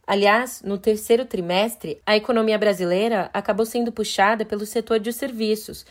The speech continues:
que avançou um vírgula um por cento por conta da normalização parcial das atividades presenciais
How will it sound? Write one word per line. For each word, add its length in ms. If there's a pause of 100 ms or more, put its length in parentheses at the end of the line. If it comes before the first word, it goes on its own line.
(220)
que 100
avançou 840
um 220
vírgula 560
um 100
por 200
cento 360 (160)
por 140
conta 640
da 180
normalização 760
parcial 680
das 200
atividades 500
presenciais 760